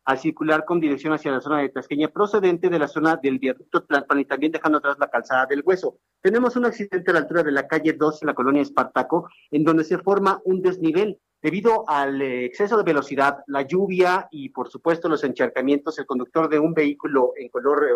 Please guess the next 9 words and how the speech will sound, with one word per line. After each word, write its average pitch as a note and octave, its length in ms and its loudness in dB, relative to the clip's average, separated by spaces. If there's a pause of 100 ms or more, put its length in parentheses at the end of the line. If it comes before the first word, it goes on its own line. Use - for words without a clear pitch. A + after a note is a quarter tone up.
oscuro, - 600 0 (160)
gris, F#3 420 -6 (300)
pues D3 220 0
perdió F3 560 0
el C#3 220 0
control C#3+ 340 -2
de E3 80 0
esta E3 220 0
unidad C#3+ 380 2